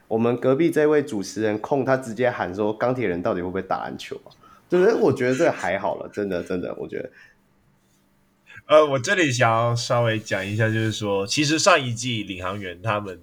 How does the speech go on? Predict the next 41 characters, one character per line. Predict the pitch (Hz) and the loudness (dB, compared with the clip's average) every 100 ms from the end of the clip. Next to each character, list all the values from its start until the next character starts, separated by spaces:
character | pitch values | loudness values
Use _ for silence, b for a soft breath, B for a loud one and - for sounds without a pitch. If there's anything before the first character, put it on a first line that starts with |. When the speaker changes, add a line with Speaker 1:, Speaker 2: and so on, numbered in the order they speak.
| - | -16
Speaker 2:
的 | 82 - _ _ _ _ _ _ - | -16 -16 _ _ _ _ _ _ -6
进 | 196 151 | -2 0
场 | 110 95 92 | 0 0 0
的 | |
球 | 98 - 87 | -2 -2 -4
迷 | 87 85 | -8 -8
是 | - 113 95 - _ _ - | -6 -4 -6 -10 _ _ 0
六 | 151 | 2
队 | 120 123 | 4 0
里 | 87 | -2
面 | 82 92 92 | -10 -14 -10
最 | - 117 82 | -4 -4 -2
少 | - - 71 - | -4 -4 -6 -8
的。 | - - - | -18 -18 -4
那 | 143 143 127 110 b b b b | 2 4 4 0 b b b b
比 | 160 | -2
起 | 175 139 110 95 | 0 2 0 -2
说 | - 139 135 135 131 131 120 - | 4 8 10 10 8 4 0 -2
对 | 156 131 | 0 2
于 | 127 | 2
球 | 117 - 98 107 | 2 2 2 0
员， | 110 104 - | 0 -2 -2
球 | - 110 | 0 2
迷 | 117 104 | 2 -2
可 | 95 | -2
能 | 98 87 | -2 -2
在 | 87 120 | 2 2
网 | 85 | 2
络 | 90 107 | -4 -4
上 | 117 104 92 | 0 0 -4
可 | 90 | -12
能 | 87 87 - | -14 -16 -14
给 | - 104 | -4 -4
你 | 101 | -2
一 | |
些 | 101 104 | -2 -4
不 | - 123 | -2 0
好 | 95 85 | 2 0
的 | 85 | -2
一 | 92 101 | -2 -2
些 | 95 104 101 | -2 -2 0